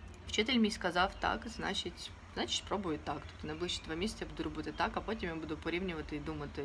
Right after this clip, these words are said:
ну, якби, коли вже прийду додому, що мені з цим робити, чи продовжувати так, як гуру сказав, чи там ще щось там колупатися. Навіть достатньо того, що ти вже приїхав з якимось багажем знань,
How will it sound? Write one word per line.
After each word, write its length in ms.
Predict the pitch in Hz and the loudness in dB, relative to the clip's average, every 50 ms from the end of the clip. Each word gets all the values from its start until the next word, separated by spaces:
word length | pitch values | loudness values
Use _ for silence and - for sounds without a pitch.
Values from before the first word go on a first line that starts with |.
| 143 143 | -4 -4
ну, 80 | 147 147 - - | -6 -6 -6 -6
якби, 220 | - - - 156 - - | -8 -8 -8 -8 -6 -4
коли 120 | 151 151 | -4 -4
вже 140 | 147 143 143 - | -4 -4 -6 -6
прийду 240 | - - 143 139 143 139 | -4 -4 -4 -4 -4 -6
додому, 400 | - 139 135 139 135 139 143 143 - - - - - - - - - - - - | -6 -4 -4 -4 -4 -4 -6 -6 -8 -10 -10 -10 -8 -8 -10 -10 -10 -10 -8 -4
що 120 | - 156 | -4 -4
мені 180 | 156 156 156 156 | -2 -2 -4 -6
з 40 | |
цим 220 | - - 156 147 147 | -4 -4 -4 -2 -2
робити, 400 | 147 147 147 143 139 - - 143 | -2 -2 -2 -2 -4 -2 -4 -4
чи 120 | - - - | -4 -4 -6
продовжувати 520 | - 147 147 170 180 185 180 165 156 151 - | -4 -4 0 2 2 0 0 -4 -6 -6 -6
так, 180 | - 156 - | -6 -6 -6
як 220 | 160 156 - - - - 156 151 151 151 151 156 | -6 -8 -10 -10 -10 -10 -10 -10 -8 -10 -8 -6
гуру 140 | 180 196 196 | -6 -6 -6
сказав, 480 | - - - 156 147 151 143 143 147 | -6 -6 -6 -4 -2 -2 -4 -4 -4
чи 280 | - - - 147 143 135 | -4 -4 -2 -2 -4 -4
там 240 | 135 - - 143 147 | -4 -6 -6 -4 -2
ще 200 | - - - 147 | -2 -2 -2 -2
щось 240 | - - - - - | -4 -4 -4 -8 -10
там 180 | - - - 147 143 147 147 | -8 -8 -6 -6 -6 -6 -6
колупатися. 540 | - 156 151 151 - 143 135 143 - - 170 | -4 -4 -4 -4 -2 -2 -2 -2 -2 0 2
Навіть 160 | 196 208 202 | 2 2 2
достатньо 420 | 196 196 - - 214 208 - 190 185 | 0 -2 2 2 2 2 2 -2 0
того, 280 | - 208 226 214 190 190 | 0 0 2 2 2 0
що 180 | - - 175 | -2 -4 -4
ти 120 | - - 180 | -2 -2 -2
вже 160 | 170 175 170 | -2 -2 -4
приїхав 520 | - - 185 175 185 180 175 - 185 165 | -2 -2 -2 0 0 -2 -2 -4 -4 -4
з 80 | 156 156 | -4 -6
якимось 360 | 156 156 165 151 151 151 151 | -4 -4 -2 -2 -2 -2 -4
багажем 640 | - - 151 147 147 151 151 147 151 143 143 147 147 | -2 -4 -2 -2 -2 -2 -2 -2 -2 -2 -2 -2 -4
знань, 400 | 147 151 151 151 160 190 220 | -4 -2 -2 0 2 2 0